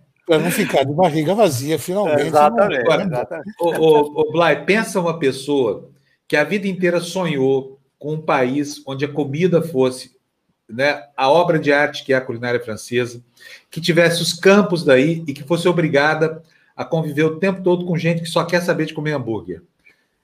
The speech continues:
Speaker 3: Esta pessoa aí que está aparecendo aí ao seu lado, olha, Cíntia Van de Camp, imagine a frustração de Cíntia Van de Camp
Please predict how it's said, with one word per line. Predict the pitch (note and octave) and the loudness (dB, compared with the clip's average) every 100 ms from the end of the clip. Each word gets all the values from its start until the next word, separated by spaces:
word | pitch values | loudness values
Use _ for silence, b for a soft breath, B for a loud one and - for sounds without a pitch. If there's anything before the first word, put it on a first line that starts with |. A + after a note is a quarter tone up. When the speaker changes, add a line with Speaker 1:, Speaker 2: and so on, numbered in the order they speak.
| _ _ | _ _
Speaker 3:
Esta | D#3+ G3+ - | 4 4 2
pessoa | F#3 F3+ D#3+ - D#3+ C3+ | 2 2 2 2 6 6
aí | A#2 | 4
que | - | -2
está | - C3 | -6 -4
aparecendo | A#2+ B2 A#2+ B2+ A2+ | 0 -2 -2 -6 -2
aí | A#2 | 0
ao | |
seu | A2+ A#2+ | 0 -2
lado, | A2 G#2+ F#2+ A#2+ | 0 -2 -2 -2
olha, | G#2 G2 | -2 -4
Cíntia | - - F3+ F3 | -8 -6 -2 -2
Van | D3 D3 | -2 0
de | C3+ | 0
Camp, | C3+ A#2 B2+ | 0 -2 -4
imagine | C3+ C#3+ B2+ F3 | -4 -2 -2 0
a | F3+ | 0
frustração | F3+ E3+ F3 C#3 - E3 | -2 -4 -4 -4 0 0
de | D#3+ D3+ | 0 -2
Cíntia | - C#3+ C#3+ | -6 -4 -2
Van | B2 | 0
de | C3 A#2 | 0 -2
Camp | C#3 C#3+ C#3+ | -2 -4 -4